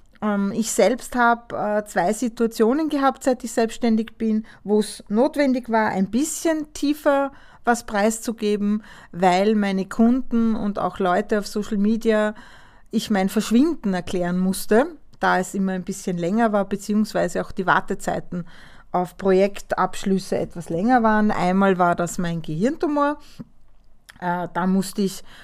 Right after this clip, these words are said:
kommunizieren, warum ich sechs oder acht Wochen nicht zu greifen war. Und, ähm, aber ich musste keine Details preigeben. Also die Details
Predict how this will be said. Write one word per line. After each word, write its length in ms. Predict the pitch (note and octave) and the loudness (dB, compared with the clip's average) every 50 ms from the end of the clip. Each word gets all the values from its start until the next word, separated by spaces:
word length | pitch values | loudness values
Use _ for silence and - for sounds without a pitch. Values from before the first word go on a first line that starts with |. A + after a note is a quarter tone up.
| - - - | -20 -16 0
kommunizieren, 680 | - G#3+ G3+ G3 G3 G3 G3 G3 - - G#3+ G#3 G#3 G3+ | 2 2 4 4 2 2 0 0 0 2 2 2 4 2
warum 300 | F#3+ F3+ F3+ F#3 F#3 F3+ | 2 0 0 -2 -4 -4
ich 160 | F3+ E3+ - | -6 -8 -10
sechs 640 | - - F#3+ F3 - - - - - - - - - - - - - | -6 -6 -6 -6 -4 -8 -12 -12 -12 -16 -18 -20 -18 -16 -14 -12 -8
oder 240 | - - F#3+ - - | -6 -2 0 2 2
acht 280 | E3 - - - - | 2 0 0 -6 -4
Wochen 380 | F#3+ F#3 F3+ - - G3+ F#3+ F#3 | -2 -2 -2 -2 -2 0 0 0
nicht 200 | F#3 - - - | -2 -4 -6 -10
zu 100 | - G#3 | -10 -10
greifen 480 | - - F#3+ A3+ C4+ - - E4 D4+ | -2 0 2 2 2 0 -2 -4 0
war. 240 | C#4 C#4 C#4 C#4+ D4 - - - - - - - - - - - | 4 4 4 4 2 -2 -8 -16 -18 -16 -16 -14 -14 -14 -8 0
Und, 560 | G#3+ G#3+ G#3 G#3 G#3 G3+ G3+ - - - - - | 2 2 4 4 2 0 -2 -8 -12 -12 -8 -4
ähm, 720 | - G3 G3 F#3+ F#3 F#3 F#3 F#3+ F#3+ F#3+ F#3+ F#3+ F#3 - A3 - | -4 -4 -2 -4 -4 -6 -6 -6 -6 -6 -6 -8 -8 -10 -10 -2
aber 440 | - G3+ G3+ G3 G3+ G3 G3 G3 G3 | 0 0 0 2 2 2 2 0 -2
ich 120 | G#3 - | 0 2
musste 280 | A3 A3 A3 - - A3+ | 2 2 2 0 -2 0
keine 320 | - A#3 A3 G#3+ A3 A3+ | 2 4 4 4 4 2
Details 480 | A3+ A#3+ A3+ - C4 B3 A3 G3 F#3+ - | 0 -2 2 6 6 6 6 4 2 -4
preigeben. 520 | - E3+ E3 D#3+ - - - - D3+ D3+ | -6 -8 -8 -8 -10 -12 -10 -8 -8 -8
Also 260 | D3 F3 E3+ - - | -8 -10 -10 -10 -10
die 180 | E3+ - F3 F3 | -10 -10 -14 -12
Details 680 | - F3+ F3 - G#3 F#3 F3 F3+ G#3 B3 B3+ - - | -12 -14 -6 -2 0 2 4 4 2 2 -2 -4 -10